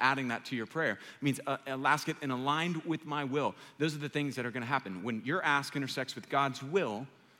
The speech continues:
those are the things that he's promised. I'm going to give you those things.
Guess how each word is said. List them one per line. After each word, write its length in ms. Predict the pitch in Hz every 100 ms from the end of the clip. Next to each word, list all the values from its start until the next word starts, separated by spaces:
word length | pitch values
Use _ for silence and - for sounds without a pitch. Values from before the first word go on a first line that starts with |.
| _ _ _ _ _ _ _ _ _
those 320 | 123 151 156 139 -
are 80 | 135
the 160 | 127 127 - -
things 260 | 180 139
that 100 | 120
he's 120 | 127 117
promised. 340 | 175 131 - -
I'm 180 | 143
going 220 | 139 143 127
to 60 |
give 220 | 117 139
you 100 | 117
those 200 | 98 104
things. 380 | - 131 82 -